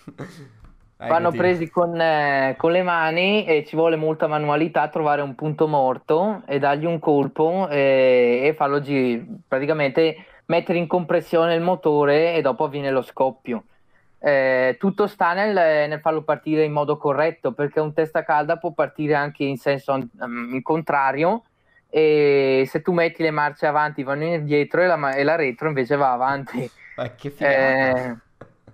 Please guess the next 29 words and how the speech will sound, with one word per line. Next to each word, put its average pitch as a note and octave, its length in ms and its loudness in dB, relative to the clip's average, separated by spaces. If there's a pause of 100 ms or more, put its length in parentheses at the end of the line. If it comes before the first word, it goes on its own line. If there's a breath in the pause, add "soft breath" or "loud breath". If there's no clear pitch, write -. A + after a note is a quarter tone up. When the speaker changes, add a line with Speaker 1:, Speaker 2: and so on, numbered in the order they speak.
(580 soft breath)
Speaker 2:
quindi D#3 600 2
tutto F3 300 -2
sta E3 160 -2
nel D#3+ 140 -2
farlo D#3 240 0
partire D3+ 360 -2
in D#3 60 -2
modo D3+ 220 2
corretto. D#3 600 0
Comunque E3 420 0
dopo C#3+ 1040 0
ci - 80 -4
aiuta D#3 420 0
anche C3+ 920 2
la, A#2+ 320 -2
c'è C3 240 0
una B2+ 580 0
manettina A#2+ 1000 -2
della C3 180 2
pompa C#3 300 -2
dell'olio C#3+ 480 2
che C3 440 0
chiude D3 640 2
il, B2 60 0
la, A#2+ 1000 2
la B2 100 -8
mandata C3 380 -2
del C#3 160 2
gasolio, D3 680 0